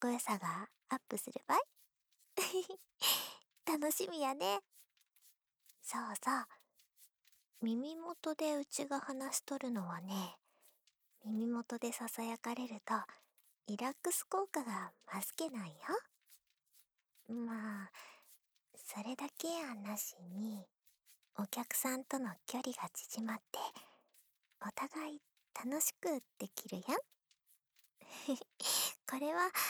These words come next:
うちの感覚やけ。みんなそうかはわからんけど。でも、うちは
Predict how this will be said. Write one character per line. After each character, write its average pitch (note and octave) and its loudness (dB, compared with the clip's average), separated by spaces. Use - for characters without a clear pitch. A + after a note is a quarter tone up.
う B3 -2
ち - 0
の A3+ 0
感 A#3 -2
覚 A#3 -2
や G3+ -2
け。 G#3 0
み C#4 2
ん E4+ -2
な F#4 2
そ F#4+ -2
う E4+ 2
か A#3+ -2
は F#3+ -4
わ F3 -6
か G#3 0
ら G#3+ 0
ん G#3+ -2
け - -6
ど。 G3 2
で D#4+ 2
も、 B3+ 2
う A3 -8
ち - 0
は F#3+ -2